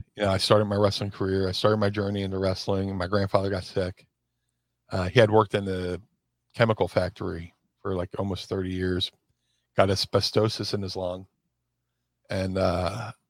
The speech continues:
you know, I watched, you know, he was my hero. He was, he was Popeye, you know, and just, I called him Pop, but, you know, he was, like, literally, you know,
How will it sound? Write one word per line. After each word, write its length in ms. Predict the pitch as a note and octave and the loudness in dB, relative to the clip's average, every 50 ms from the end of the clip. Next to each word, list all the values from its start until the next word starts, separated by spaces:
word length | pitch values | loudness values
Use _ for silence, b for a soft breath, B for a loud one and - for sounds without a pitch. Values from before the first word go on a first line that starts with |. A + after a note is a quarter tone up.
| _ _ | _ _
you 80 | - G#2+ | -6 -2
know, 100 | G2+ F2+ | 0 2
I 80 | F2+ F#2+ | 4 4
watched, 380 | F#2 F#2+ F#2 F#2 - - - _ - - - | 6 6 6 4 2 -4 -10 _ -20 -18 -10
you 80 | G2 | -6
know, 80 | F#2 F2+ | -6 -4
he 120 | - G#2+ | 0 0
was 120 | G#2+ G#2 - | 0 2 2
my 140 | A2 G#2+ G2+ | 2 2 4
hero. 380 | F#2 A#2 C3+ C#3+ A2+ F#2+ F2+ | 4 4 6 6 6 6 4
He 100 | F#2 G2+ | 2 2
was, 100 | A2 G2+ - - _ | 0 0 -2 -8 _
he 140 | _ G#2 A2 | _ 0 2
was 120 | A#2 G#2+ - | 2 2 2
Popeye, 720 | - - A2+ B2+ - - F#2+ E2+ E2 D#2+ F2 G2+ - F#2+ | 2 2 4 4 4 4 2 2 0 -4 -6 -8 -10 -8
you 140 | G2+ G#2 | -6 -4
know, 360 | G2+ G2 G#2 A2 A2+ A2+ A2 G#2+ | -2 2 4 4 4 4 2 0
and 80 | G2+ | 0
just, 280 | G2 G2+ - - - - - _ _ _ _ - - _ _ _ _ _ - | 0 -2 -2 -4 -8 -14 -20 _ _ _ _ -20 -20 _ _ _ _ _ -12
I 100 | G2+ F#2+ | -10 -4
called 240 | - - G2+ F#2+ | -2 0 0 0
him 80 | F2+ D#2+ | -2 -4
Pop, 420 | - - G2 F#2+ E2+ - - - _ _ _ _ _ _ | -4 -2 -2 0 0 -2 -6 -10 _ _ _ _ _ _
but, 200 | - G2 F#2+ F2+ b b b b b b b b b _ - | 0 0 0 0 b b b b b b b b b _ 2
you 60 | A#2 | 6
know, 100 | A2 G#2 | 6 6
he 160 | G#2 A2+ C3 | 8 8 6
was, 140 | B2+ A2 G2+ | 6 6 6
like, 180 | G#2+ G#2+ G#2 - | 4 4 4 6
literally, 460 | A2+ A#2 A#2+ B2 A#2 A2 G2+ G2+ G#2 | 6 8 8 8 8 6 4 2 0
you 160 | G2+ F#2+ F#2+ | -2 -2 -4
know, 340 | F2+ F2+ F#2 F#2+ F#2 F#2 | -4 -4 -4 -4 -6 -8